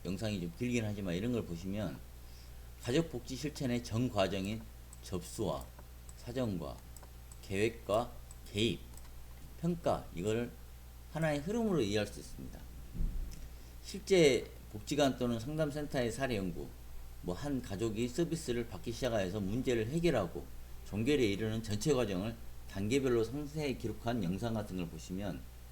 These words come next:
개입 후 평가는 어떻게 하고 종결 단계에서 가족이 스스로 문제 해결 능력을 갖추게 되었는지 확인하는 부분, 이런 것을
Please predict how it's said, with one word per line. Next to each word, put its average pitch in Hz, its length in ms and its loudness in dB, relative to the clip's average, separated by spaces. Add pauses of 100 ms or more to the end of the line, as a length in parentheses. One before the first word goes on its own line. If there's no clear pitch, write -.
(300)
개입 127 360 2
후 175 220 2 (680)
평가는 175 340 2
어떻게 92 280 -2
하고 71 280 -2 (1500)
종결 135 280 4
단계에서 120 460 4
가족이 123 440 2
스스로 165 500 2 (340)
문제 139 300 4
해결 170 240 6
능력을 117 460 2
갖추게 - 300 -2
되었는지 104 440 2
확인하는 131 480 0
부분, 67 280 -8 (400)
이런 123 160 0
것을 127 260 0